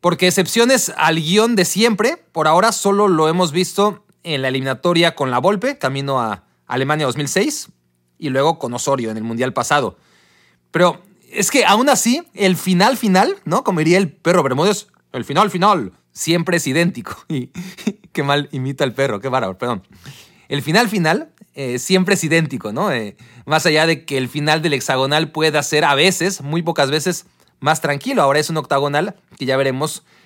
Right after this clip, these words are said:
qué desenlace tiene. Pero el final real, cuando acaban los ciclos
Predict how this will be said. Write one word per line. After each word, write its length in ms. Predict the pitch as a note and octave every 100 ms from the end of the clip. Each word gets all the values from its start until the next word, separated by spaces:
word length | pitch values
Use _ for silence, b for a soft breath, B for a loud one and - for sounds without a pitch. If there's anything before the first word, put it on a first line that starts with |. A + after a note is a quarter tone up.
| b
qué 140 | - D3+
desenlace 520 | D3+ C3 C3+ C3+ C3+
tiene. 400 | - F3+ E3 - b b b b -
Pero 340 | E3+ D#3+ D3+ -
el 160 | D#3+ D#3
final 640 | - D#3 D#3 F3+ A3+ A#3 - _ _ _ _
real, 640 | - C#3 C#3 C#3 F#3+ F#4 E4 _
cuando 240 | C#3 C3+
acaban 340 | C3+ F3 G3 F3+
los 280 | B2+ - _ -
ciclos 640 | - F#3 F3+ F3 D#3